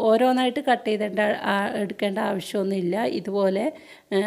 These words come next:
അഞ്ചാറെണ്ണം ഒരുമിച്ച് പിടിച്ചിട്ട് നമുക്ക് കട്ട് ചെയ്തെടുക്കാം. അപ്പോൾ കട്ട് ചെയ്തെടുക്കുമ്പോൾ ശ്രദ്ധിക്കണം, ഓരോ വെണ്ടക്ക, ഏ, ഉള്ളിൽ കറുത്ത കളറുണ്ടാവും, അതിൽ പുഴുക്കളും ഉണ്ടാവും. അപ്പോൾ ശ്രദ്ധിച്ചിട്ട്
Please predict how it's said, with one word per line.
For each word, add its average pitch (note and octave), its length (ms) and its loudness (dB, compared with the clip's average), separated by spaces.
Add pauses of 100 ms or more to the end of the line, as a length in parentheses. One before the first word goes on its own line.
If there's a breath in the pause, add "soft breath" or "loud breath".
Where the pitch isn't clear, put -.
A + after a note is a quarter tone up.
അഞ്ചാറെണ്ണം A3+ 640 2
ഒരുമിച്ച് A3 400 -4
പിടിച്ചിട്ട് F#3+ 460 -6
നമുക്ക് B3 400 -2 (120)
കട്ട് F#3+ 280 -4
ചെയ്തെടുക്കാം. F#3+ 640 -4 (480 loud breath)
അപ്പോൾ - 200 -12
കട്ട് G3+ 240 0
ചെയ്തെടുക്കുമ്പോൾ A#3 720 0
ശ്രദ്ധിക്കണം, G3+ 640 -2 (140)
ഓരോ G3+ 320 2
വെണ്ടക്ക, G#3 480 -2 (280)
ഏ, G3+ 60 -2 (140)
ഉള്ളിൽ G3+ 340 -2 (120)
കറുത്ത F#3+ 360 -2 (120)
കളറുണ്ടാവും, F#3+ 720 -2 (100)
അതിൽ G3 300 -2
പുഴുക്കളും G3 640 0
ഉണ്ടാവും. F#3 420 0 (440 loud breath)
അപ്പോൾ A#3 300 -2
ശ്രദ്ധിച്ചിട്ട് G#3 760 -4